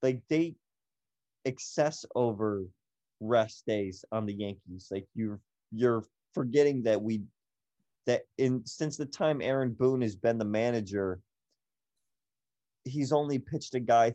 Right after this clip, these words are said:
three days in a row, like, six times. Like, only six separate occasions has that ever happened. So there's all, there's plenty of rest there. I mean, Giancarlo Stanton has not played a single inning in the field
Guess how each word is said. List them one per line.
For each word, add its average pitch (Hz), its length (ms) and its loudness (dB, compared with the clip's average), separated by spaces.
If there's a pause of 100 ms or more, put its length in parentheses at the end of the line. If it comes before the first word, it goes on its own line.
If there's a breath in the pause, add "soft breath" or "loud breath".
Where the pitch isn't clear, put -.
three 123 220 -4
days 120 280 0
in 113 100 -2
a 107 80 -4
row, 107 360 4
like, 95 260 -2
six - 400 -6 (100)
times. 110 280 -4 (420)
Like, 107 180 -2
only 117 280 -2
six - 440 -6
separate 110 380 0
occasions 101 500 -6
has 90 100 -12
that 98 260 0
ever 98 280 -2
happened. 98 480 -4 (460)
So 131 340 2 (140)
there's 185 320 4
all, 156 240 4
there's 165 240 -2 (100)
plenty 190 260 0
of 120 100 2
rest 120 460 2
there. 90 340 -4
I 110 40 -2
mean, 110 300 -2 (1000)
Giancarlo 156 540 4
Stanton 139 540 -4
has 123 140 -6
not 139 260 0
played 123 180 2
a 113 60 0
single 131 640 0 (300)
inning 135 340 0 (240)
in 127 140 0
the 113 100 2 (160)
field 107 340 0